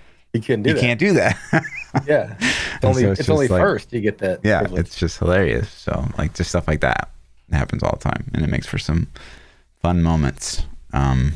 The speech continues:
Speaker 1: Oh.
Speaker 2: but adorable. Um, but yeah, and then I, uh, you know, surgery's happening in less
Speaker 1: Oh,
Speaker 2: than
Speaker 1: yeah?
Speaker 2: two weeks now. So
Speaker 1: Two weeks, yeah.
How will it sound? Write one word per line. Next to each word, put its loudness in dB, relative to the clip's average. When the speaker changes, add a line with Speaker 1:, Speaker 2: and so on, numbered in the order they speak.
Speaker 1:
Oh. -2
Speaker 2:
but -2
adorable. 0
Um, 4
but 2
yeah, 4
and 4
then 4
I, 6
uh, 4
you 2
know, 4
surgery's 2
happening 2
in 2
less 2
Speaker 1:
Oh, 0
Speaker 2:
than 2
Speaker 1:
yeah? 2
Speaker 2:
two 4
weeks 0
now. 2
So -4
Speaker 1:
Two 2
weeks, -2
yeah. -4